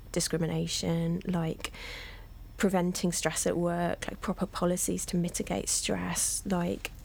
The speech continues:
working conditions in terms of hours and those kinds of things, contract sick pay. Um, and I think there is variability right across the sector in that. Um, so, um, I wouldn't say it's necessarily the case that one type of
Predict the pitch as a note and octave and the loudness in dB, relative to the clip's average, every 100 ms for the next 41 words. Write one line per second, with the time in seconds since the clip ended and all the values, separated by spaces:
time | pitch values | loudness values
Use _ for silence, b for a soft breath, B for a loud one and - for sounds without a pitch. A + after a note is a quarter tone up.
0 | - F#3+ F3 - F#3+ G3+ F#3 E3 - - | 0 2 2 0 2 4 4 2 2 2
1 | F3+ F3+ F3 F3+ F3+ F#3 - - F3+ F3 | 4 2 0 0 0 0 -4 -2 0 2
2 | F3 F3 F3 F3 F3 F3 - F#3+ - F3+ | 2 2 2 2 2 2 0 -2 0 0
3 | F#3 - F3+ F3 F3 - - F3 - - | 0 -2 0 2 0 -2 -2 -2 -2 -4
4 | - - - - F#3+ F3 B B B B | -2 -2 -4 -2 0 0 B B B B
5 | B - F#3 F3+ B B B - - A3 | B 4 4 2 B B B -10 2 4
6 | G#3+ - B3 - A3+ A3 G#3 G#3+ G#3+ G#3 | 6 4 2 4 6 6 4 4 6 4
7 | G#3 G#3+ G#3+ A3 F#3 F3+ - - - - | 4 4 4 2 2 2 0 0 0 0
8 | - - - - F#3+ G3 G3 - - - | 0 -2 -2 0 2 4 2 -2 -4 -4
9 | - F#3+ F#3 F3+ - - - G3 F#3 F#3+ | -2 0 2 0 -2 -4 2 4 2 0
10 | B B B B B F#3 F3+ F3+ F3+ - | B B B B B 2 4 2 0 -6
11 | - - G3+ G#3+ A3 - F#3 - G3 - | -12 -2 4 4 4 2 0 4 2 2
12 | G3 - G#3 G3+ F#3+ F3+ - - F3 - | 2 4 6 4 2 -2 -2 -2 0 0
13 | - F#3 F#3 F3+ F3+ F3+ - - F3+ F3 | 0 2 2 4 2 0 -4 0 0 0
14 | - - F3 F3+ F3 | -4 -2 0 0 -4